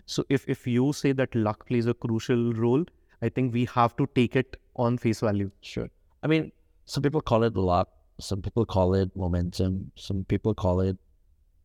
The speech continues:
Speaker 2: perseverance, some people call it something else, but it's, it's that X factor,
Speaker 1: Hmm.
Speaker 2: right? Where you don't know what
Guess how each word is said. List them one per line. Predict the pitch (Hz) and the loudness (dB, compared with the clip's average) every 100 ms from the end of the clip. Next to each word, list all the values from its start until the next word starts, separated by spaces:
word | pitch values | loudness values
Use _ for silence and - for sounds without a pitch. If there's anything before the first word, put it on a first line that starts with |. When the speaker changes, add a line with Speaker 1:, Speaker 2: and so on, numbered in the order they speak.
| _ _ _ _ - | _ _ _ _ -2
Speaker 2:
perseverance, | 95 101 95 98 98 98 101 - - | 0 2 2 2 2 2 0 -4 -12
some | - 110 | -8 -4
people | 110 110 | -2 -2
call | - 98 | 0 0
it | 98 | 0
something | - 98 117 104 | -2 -2 -2 0
else, | 82 78 - | -2 -4 -4
but | 135 98 - _ _ _ _ _ _ | 0 0 0 _ _ _ _ _ _
it's, | 117 - - - - - _ | -2 -2 -4 -10 -14 -20 _
it's | 113 - - - - _ _ _ _ _ | 0 0 -8 -14 -18 _ _ _ _ _
that | 113 113 107 _ - | 0 2 2 _ -2
X | 117 - | -2 -6
factor, | - 90 - - - - _ _ | -6 -6 -6 -8 -8 -10 _ _
Speaker 1:
Hmm. | 135 110 | -4 -2
Speaker 2:
right? | 107 104 107 | 0 2 0
Where | - 104 | 0 0
you | 107 120 | 2 2
don't | 123 127 131 | 2 0 0
know | 120 117 113 - | 2 2 0 -4
what | 110 107 107 | -6 -2 -2